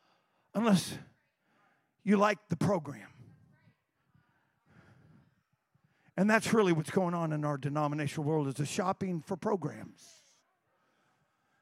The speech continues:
I was, I was at a, uh, a place of business here just a couple days ago. I thought, I thought the gentleman would be here today. And, uh,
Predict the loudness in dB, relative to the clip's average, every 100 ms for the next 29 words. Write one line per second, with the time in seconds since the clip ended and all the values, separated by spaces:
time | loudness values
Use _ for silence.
0 | _ _ _ _ _ _ _ _ _ _
1 | _ _ -2 2 2 0 -6 -12 _ -4
2 | -2 -2 -4 -4 -4 -6 -6 -8 -10 -18
3 | _ _ _ _ -18 -6 -4 -2 -6 -6
4 | -6 -6 -10 -10 -10 -12 -10 -10 -6 -8
5 | -8 -14 -10 -8 -10 _ _ -18 -8 -4
6 | -4 -6 -8 -6 -6 -6 -8 -8 -8 -8
7 | -10 -12 -14 -16 _ _ _ _ _ _
8 | _ _ _ _ _ _ _ _ _ _
9 | _ _ _ _ _ _ -14 -12 -10 -12